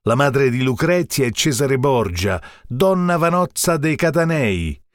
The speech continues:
Le signorine presenti si chiuderanno le orecchie se vi dico che la Vanozza aveva proprio in Vicolo del Gallo una di quelle case allegre, la locanda della Vacca,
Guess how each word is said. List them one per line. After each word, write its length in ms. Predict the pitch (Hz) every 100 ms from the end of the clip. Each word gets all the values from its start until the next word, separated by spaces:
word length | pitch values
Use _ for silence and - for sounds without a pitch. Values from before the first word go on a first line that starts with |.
| _ _ _ _
Le 200 | 69 98
signorine 680 | 95 113 123 123 127 151 139
presenti 640 | - 135 117 180 190 180
si 140 | 147 160
chiuderanno 560 | 143 147 147 147 139
le 120 | 117
orecchie 380 | 107 101 92 110
se 160 | 92 113
vi 100 | 113
dico 260 | 117 104
che 200 | 98 107
la 200 | 101 107
Vanozza 680 | 139 110 101 101 - - 98
aveva 340 | 101 127 123
proprio 440 | 120 127 127 98 107
in 160 | 104
Vicolo 380 | 110 147 120 113
del 220 | 98 95
Gallo 420 | 87 98 95 90 101
una 180 | 113
di 120 | 104 98
quelle 260 | 113 110
case 300 | 107 120 104
allegre, 680 | 101 104 110 98 92 92 92
la 260 | 101 104 104
locanda 760 | 113 110 - 113 117 120 110 110
della 320 | 107 110 110
Vacca, 680 | 107 123 - - 104 90